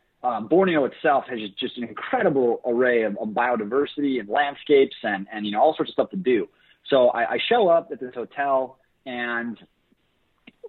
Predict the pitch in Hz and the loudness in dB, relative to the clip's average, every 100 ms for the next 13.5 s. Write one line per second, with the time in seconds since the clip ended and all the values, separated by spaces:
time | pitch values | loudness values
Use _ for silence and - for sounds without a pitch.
0 | - 110 143 175 151 127 117 98 131 185 | -14 0 2 4 2 0 -4 -4 -4 -2
1 | - 151 127 135 120 117 120 101 107 127 | -2 -4 0 0 0 -2 -2 -2 -4 -2
2 | 147 156 131 123 127 123 104 90 90 123 | -2 0 0 0 0 -2 -4 -6 -6 -2
3 | 117 104 - _ _ _ 107 98 - 135 | 0 -2 -8 _ _ _ -4 -4 -4 -2
4 | 123 123 131 135 151 120 - 127 - 127 | 0 2 2 2 2 2 0 -4 -2 -2
5 | 107 98 90 85 - 123 110 107 104 98 | 0 0 0 -2 -6 -4 -2 -2 -4 -6
6 | 107 104 104 101 131 113 123 110 101 - | -6 -4 -2 0 2 4 4 2 0 0
7 | 156 104 107 117 113 110 - _ _ 160 | 2 2 2 2 2 0 -6 _ _ 0
8 | 160 101 120 123 104 98 98 101 110 101 | 0 0 0 0 0 -4 -6 -4 -4 -4
9 | 123 117 - 95 87 85 143 214 - 120 | -4 -4 -6 -8 -8 -6 -4 -4 0 0
10 | 104 90 104 131 101 98 113 156 143 110 | 0 -2 -6 -4 -4 -4 -2 0 0 2
11 | 107 95 92 92 87 - - - _ 135 | 0 -2 -4 -6 -8 -12 -20 -20 _ -6
12 | - 160 135 135 123 208 135 147 156 135 | 2 4 4 0 0 0 2 0 0 0
13 | 127 123 147 147 139 | 0 0 -2 -2 -4